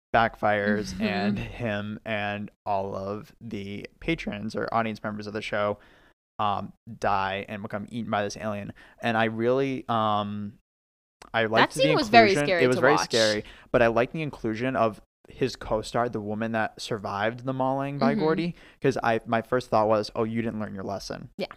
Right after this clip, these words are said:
Speaker 2: <laughs>
Speaker 1: Like, the fact that
Speaker 2: Yep.
Speaker 1: you, uh, w-, participated in using a wild,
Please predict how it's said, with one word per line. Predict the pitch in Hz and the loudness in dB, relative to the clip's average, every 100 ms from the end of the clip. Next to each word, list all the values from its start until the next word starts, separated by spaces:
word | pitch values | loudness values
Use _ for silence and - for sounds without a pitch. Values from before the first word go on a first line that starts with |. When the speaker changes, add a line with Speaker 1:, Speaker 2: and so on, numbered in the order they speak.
| _ | _
Speaker 2:
<laughs> | 269 302 311 320 330 | 0 4 6 8 8
Speaker 1:
Like, | 127 110 302 | 8 8 6
the | - 127 | 4 4
fact | 120 117 - | 6 4 4
that | 147 | 8
Speaker 2:
Yep. | 262 | 8
Speaker 1:
you, | 127 131 123 - | 8 2 0 -4
uh, | - _ - | -12 _ -14
w-, | 110 110 107 _ _ - 127 - | -8 -6 -6 _ _ -20 -18 -6
participated | - - 135 147 147 131 110 110 | -4 -2 -4 -4 -2 0 2 2
in | 110 110 | 0 -4
using | 110 110 117 113 | -4 -2 -2 -2
a | 101 | -4
wild, | 104 104 101 107 107 117 | -4 -2 -2 0 0 0